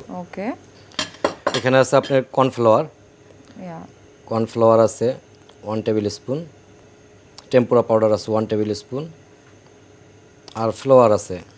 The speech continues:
Speaker 1: ওয়ান টেবিল
Speaker 2: ওয়ান টেবিল
Speaker 1: স্পুন।
Speaker 2: স্পুন।
Speaker 1: এবার আমরা এগসে এগুলোকে ডিপ করে
Speaker 2: হ্যাঁ,
Speaker 1: নিচ্ছি।
Speaker 2: ডিপ করে নিচ্ছি।
Speaker 1: এরপর আমরা ব্রেড ক্রাম্বে কোটিং করব প্রনগুলোকে।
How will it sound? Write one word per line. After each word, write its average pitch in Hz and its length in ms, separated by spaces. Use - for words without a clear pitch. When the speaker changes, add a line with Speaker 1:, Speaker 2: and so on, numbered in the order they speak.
Speaker 1:
ওয়ান 175 220
টেবিল 160 180
Speaker 2:
ওয়ান 147 140
টেবিল 90 280
Speaker 1:
স্পুন। - 160
Speaker 2:
স্পুন। - 100
Speaker 1:
এবার 202 200
আমরা 202 360
এগসে 214 460
এগুলোকে 220 300
ডিপ 196 260
করে 180 220
Speaker 2:
হ্যাঁ, 165 260
Speaker 1:
নিচ্ছি। 226 180
Speaker 2:
ডিপ - 160
করে 101 160
নিচ্ছি। 101 360
Speaker 1:
এরপর 214 260
আমরা 233 220
ব্রেড 202 380
ক্রাম্বে 196 400
কোটিং 180 400
করব 175 420
প্রনগুলোকে। 170 680